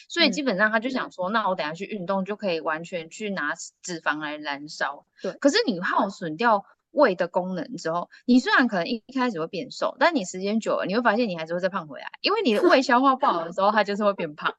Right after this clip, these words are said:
Speaker 1: <laughs>
Speaker 2: 气死！哎，我之前真的这样子做，哎，就是我，我真的觉得说，
Speaker 1: 嗯。
Speaker 2: 哎，我，我空腹，就是你刚刚讲的那个理论嘛，啊，我觉得运动真的是瘦蛮快的。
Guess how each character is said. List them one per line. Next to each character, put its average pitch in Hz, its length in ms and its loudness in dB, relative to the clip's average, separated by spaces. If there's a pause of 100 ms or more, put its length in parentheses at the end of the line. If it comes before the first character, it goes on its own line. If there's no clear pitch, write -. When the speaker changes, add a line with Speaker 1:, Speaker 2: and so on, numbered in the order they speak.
Speaker 1:
<laughs> 508 1400 0
Speaker 2:
气 220 220 0
死！ 175 420 -8 (340)
哎， 311 140 6
我 262 160 8
之 285 100 0
前 330 180 2
真 320 140 2
的 302 120 0
这 302 60 0
样 285 140 2
子 226 140 -6
做， 190 360 0
哎， - 300 -4 (200)
就 339 100 -4
是 370 80 0
我， 240 240 6
我 208 120 4
真 277 140 2
的 277 140 4
觉 233 120 -2
得 226 100 -4
说， 254 120 0
Speaker 1:
嗯。 - 40 2
Speaker 2:
哎， 302 180 4
我， 226 340 -2
我 202 140 -2
空 247 300 0
腹， 254 160 -4
就 262 80 0
是 269 80 4
你 202 100 0
刚 190 140 4
刚 196 100 2
讲 156 160 -4
的 160 120 -10
那 202 60 2
个 185 60 0
理 147 180 -6
论 175 180 0
嘛， 147 140 -6 (360)
啊， 277 100 4
我 247 60 6
觉 220 80 4
得 233 60 4
运 233 180 2
动 175 220 2
真 262 140 4
的 262 100 4
是 269 200 2
瘦 240 180 -2
蛮 156 180 -4
快 156 300 -2
的。 - 120 -10